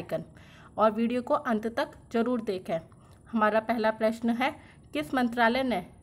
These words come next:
ड्रग डिस्कवरी हैकाथन लॉन्च किया है? इसका सही आंसर है ऑप्शन डी, both A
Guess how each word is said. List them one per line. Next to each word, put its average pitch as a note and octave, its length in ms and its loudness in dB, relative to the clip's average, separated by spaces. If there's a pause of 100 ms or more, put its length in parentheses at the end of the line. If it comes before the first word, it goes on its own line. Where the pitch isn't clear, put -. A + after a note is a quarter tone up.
ड्रग B3+ 260 2
डिस्कवरी A3+ 680 -2
हैकाथन G3 580 0 (340)
लॉन्च A#3+ 420 4
किया A3+ 200 4
है? F3 240 -4 (200)
इसका G3+ 280 -4
सही A#3+ 320 -2
आंसर A#3+ 380 0
है B3+ 80 -4
ऑप्शन B3 540 -4
डी, C#4+ 200 -4 (340)
both B3 380 2 (160)
A B3+ 160 4